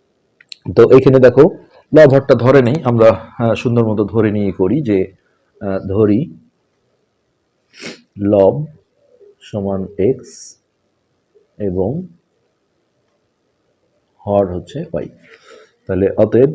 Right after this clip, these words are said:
এইখানে এই জিনিসটা লিখলে ভালো হয়, অতএব ভগ্নাংশটি x by y।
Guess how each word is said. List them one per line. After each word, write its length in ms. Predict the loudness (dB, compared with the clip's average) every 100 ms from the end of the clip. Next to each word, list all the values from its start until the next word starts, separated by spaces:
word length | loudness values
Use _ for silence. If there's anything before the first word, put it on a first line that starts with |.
| -4
এইখানে 300 | -6 -6 -6
এই 220 | -2 -2
জিনিসটা 360 | -2 -6 -4
লিখলে 320 | -2 -4 -4 -4
ভালো 220 | -4 -4
হয়, 180 | -4 -4
অতএব 380 | -2 -2 -2
ভগ্নাংশটি 960 | -4 -8 -6 -8 -8 -12 -14 -10 -10 -10 -14 _ _ _ _ _ _ _ _ _ _ _ _ _ _ _ _ _ _ _ _
x 180 | -8 -6 -10 -20 -12
by 260 | -8 -8 -10 -16 _
y। 140 | -18